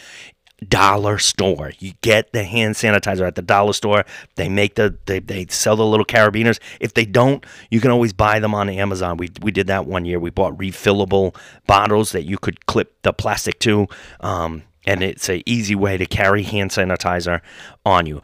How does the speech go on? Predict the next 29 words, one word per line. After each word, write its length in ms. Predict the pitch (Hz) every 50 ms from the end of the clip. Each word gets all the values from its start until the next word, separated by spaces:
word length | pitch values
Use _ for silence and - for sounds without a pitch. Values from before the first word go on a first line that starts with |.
| - - -
Wet 240 | - 107 120 147 -
ones 180 | 143 147 135 139
are 80 | 131
good. 340 | 104 - 120 117 113 107 - - - - - - -
Uh, 220 | - 90 87 85 - -
kids 260 | - 135 127 120 110
always 300 | - - 120 120 120 107
have 180 | 107 95 - -
dirty 260 | 117 110 113 113 107
faces, 720 | - - - 110 120 123 - - 170 170 170 165 - - - - - - _ -
and 160 | - 107 95 87
hand 300 | - 120 120 120 127 -
sanitizer 600 | - 131 120 117 - 123 127 117 107 104 104 - _ -
isn't 240 | 117 117 123 123 117
gonna 140 | 123 120 113
adju-, 240 | 107 98 98 110 - -
uh, 220 | 104 95 90 85
fix 300 | 82 - - 139 - -
that 180 | - 135 139 135
issue. 380 | 143 143 135 - 156 156 151 147
So, 260 | - - 92 92 90
you 140 | - 117 117
know, 120 | 101 92
your 120 | 92 95
kid 300 | 95 - - 120 107 - - -
is 120 | 104 -
finished 380 | - - 117 113 107 - - 95
with, 280 | 101 95 90 - -
um, 280 | 101 92 90 85 85